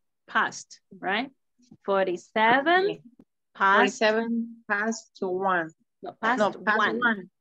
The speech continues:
Speaker 1: Exactly.
Speaker 2: Ujú.
Speaker 1: Vamos a decir tú, Geraldina, cuándo vamos a llegar a la otra hora, ¿okay? Como decir,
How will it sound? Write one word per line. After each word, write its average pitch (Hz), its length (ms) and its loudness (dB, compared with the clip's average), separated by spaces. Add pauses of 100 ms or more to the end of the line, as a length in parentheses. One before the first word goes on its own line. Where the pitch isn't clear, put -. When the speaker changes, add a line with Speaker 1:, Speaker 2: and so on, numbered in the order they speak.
(140)
Speaker 1:
Exactly. 180 680 -6
Speaker 2:
Ujú. 214 80 -16 (260)
Speaker 1:
Vamos 262 280 2
a 294 100 4
decir 262 520 0
tú, 339 320 0
Geraldina, 320 640 -2
cuándo 254 680 0 (200)
vamos 208 480 -4
a 220 60 0
llegar 175 300 -2
a 180 60 2
la 175 140 0
otra 180 300 -2
hora, 165 360 -2
¿okay? 196 440 -10
Como 190 160 -6
decir, 180 540 -4